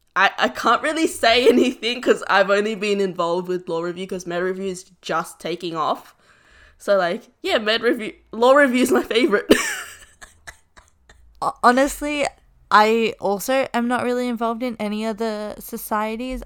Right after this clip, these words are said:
Speaker 2: I'm doing, um, peer mentoring for B soc this year,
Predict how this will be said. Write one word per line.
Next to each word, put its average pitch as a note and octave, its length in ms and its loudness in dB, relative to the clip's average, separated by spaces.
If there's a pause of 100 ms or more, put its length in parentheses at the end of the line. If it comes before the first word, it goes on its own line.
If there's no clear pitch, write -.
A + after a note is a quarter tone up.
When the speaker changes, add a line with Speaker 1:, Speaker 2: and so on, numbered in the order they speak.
Speaker 2:
I'm A#3 120 -2
doing, C#4 380 -6
um, A3 240 -2
peer G3+ 220 -8
mentoring F3+ 540 -10
for F3+ 120 -8
B E3+ 240 -10
soc - 360 -12
this F3 240 -12
year, F#3 160 -10